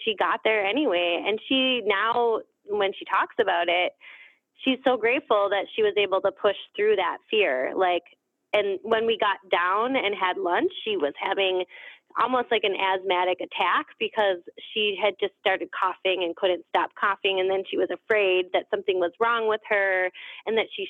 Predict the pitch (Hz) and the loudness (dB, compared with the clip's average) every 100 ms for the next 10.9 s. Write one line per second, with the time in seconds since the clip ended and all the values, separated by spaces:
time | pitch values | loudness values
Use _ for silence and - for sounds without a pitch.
0 | - 240 254 214 170 170 165 170 175 202 | 0 2 2 -2 -2 -2 0 -2 0 0
1 | 233 196 185 160 - 139 151 147 - - | 0 0 -4 -4 -8 -16 -12 -12 -6 -2
2 | 143 - 294 277 - 190 190 _ - - | -2 -2 -4 -4 -2 -4 -4 _ -20 -20
3 | - _ _ _ _ _ - 165 67 - | -20 _ _ _ _ _ -4 -2 -2 -6
4 | - - 480 - - - 415 427 403 - | -2 -2 0 0 0 2 2 4 2 0
5 | 302 - 359 - 262 254 254 294 302 320 | -2 0 -2 0 0 2 0 0 0 0
6 | 349 175 147 - - - - - - 277 | 0 -2 -6 -8 -10 -10 -10 -14 -2 2
7 | 262 262 262 277 285 285 285 247 240 220 | 2 2 0 -2 0 0 2 2 2 -2
8 | _ - - _ _ _ _ _ _ _ | _ -20 -20 _ _ _ _ _ _ _
9 | _ _ _ _ _ 254 254 269 302 269 | _ _ _ _ _ -2 0 2 0 0
10 | 285 254 262 247 208 - 247 240 226 | 0 2 2 0 -4 0 2 2 0